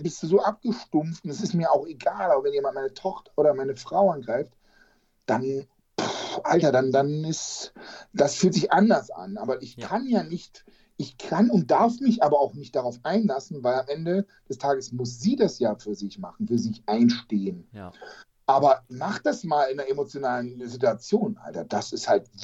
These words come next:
Speaker 1: wirklich, und deswegen ist das Format ja auch so interessant.
Speaker 2: Ich,
Speaker 1: Also,
Speaker 2: ja,
Speaker 1: wenn
Speaker 2: total.
Speaker 1: einer,
Speaker 2: Ich,
Speaker 1: wenn,
Speaker 2: hm.
Speaker 1: also, wenn einer meine Frau disst, dann kann ich halt auch, das ist halt echt schwierig, ne?
Speaker 2: Das wird
Speaker 1: Und da
Speaker 2: schwierig.
Speaker 1: muss,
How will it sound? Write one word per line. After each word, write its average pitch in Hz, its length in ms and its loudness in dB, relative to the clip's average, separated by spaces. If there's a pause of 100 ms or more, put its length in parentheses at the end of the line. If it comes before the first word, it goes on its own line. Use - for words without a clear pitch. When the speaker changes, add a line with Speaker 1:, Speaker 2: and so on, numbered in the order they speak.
Speaker 1:
wirklich, 208 580 4 (260)
und - 80 -2
deswegen 143 220 0
ist 185 120 4
das 233 100 2
Format 139 380 4
ja 135 80 2
auch 123 80 -6
so 147 140 -8
interessant. 127 600 -6 (1500)
Speaker 2:
Ich, - 240 -20 (120)
Speaker 1:
Also, 139 220 4
Speaker 2:
ja, 131 60 -6
Speaker 1:
wenn 151 140 4
Speaker 2:
total. - 340 -2
Speaker 1:
einer, 151 100 -4
Speaker 2:
Ich, - 160 -16 (400)
Speaker 1:
wenn, 135 140 -6
Speaker 2:
hm. 110 240 -10
Speaker 1:
also, 147 200 -4
wenn 151 140 4
einer 147 200 6
meine 143 160 0
Frau 170 300 2
disst, 156 320 -2
dann 139 120 -2
kann 151 220 -10
ich 151 140 -16
halt 151 160 -2
auch, - 260 -10 (420)
das - 160 -8
ist 123 120 -8
halt 120 180 0
echt 120 180 -4
schwierig, - 420 -2
ne? 175 120 -2
Speaker 2:
Das 117 100 -2
wird 143 200 -6
Speaker 1:
Und 160 200 4
da 254 100 4
Speaker 2:
schwierig. 359 100 0
Speaker 1:
muss, 349 300 2